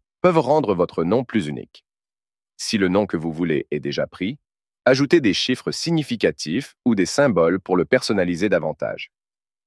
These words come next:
Par exemple, Chic Chic zéro sept peut être une bonne option. Astuce trois, réfléchissez à votre niche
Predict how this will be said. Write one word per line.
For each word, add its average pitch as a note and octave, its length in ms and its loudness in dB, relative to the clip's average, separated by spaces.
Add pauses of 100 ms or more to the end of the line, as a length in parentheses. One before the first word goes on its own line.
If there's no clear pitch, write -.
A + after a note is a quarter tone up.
(180)
Par F#2 120 2
exemple, F#2 460 2 (420)
Chic - 240 0
Chic C#3 240 0
zéro F#2 280 0
sept - 380 2 (260)
peut A2 140 0
être B2+ 200 2
une A2 120 2
bonne F#2 180 4
option. D2 340 -6 (640)
Astuce A2 440 -2
trois, F#2+ 400 2 (280)
réfléchissez A#2 680 0
à A#2+ 60 4
votre F2+ 280 -2
niche G#2 460 -2